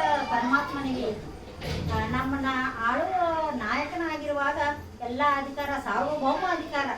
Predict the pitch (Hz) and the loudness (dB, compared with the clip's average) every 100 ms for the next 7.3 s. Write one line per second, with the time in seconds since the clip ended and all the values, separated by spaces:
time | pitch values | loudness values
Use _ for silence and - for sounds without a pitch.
0 | - 226 233 240 226 190 - - - - | -6 -8 -6 -4 -4 -6 -8 -12 -14 -14
1 | - - - - 262 285 330 269 269 208 | -12 -14 -14 -6 -4 0 0 0 0 -2
2 | - 247 262 277 269 254 277 294 302 277 | -4 -8 -4 -2 0 2 2 2 0 2
3 | 294 285 277 269 254 240 269 285 247 220 | 0 0 -2 -4 -4 -2 -2 -4 -6 -6
4 | - - - - 226 226 240 233 233 233 | -6 -16 -20 -12 -10 -4 0 0 -2 -8
5 | 233 - 254 262 247 233 277 294 294 269 | -12 -16 -8 -6 -2 0 0 0 -2 -2
6 | 240 247 247 240 226 214 208 185 202 208 | -2 -4 -2 0 0 -2 -6 -8 -6 -8
7 | 220 190 - | -8 -12 -14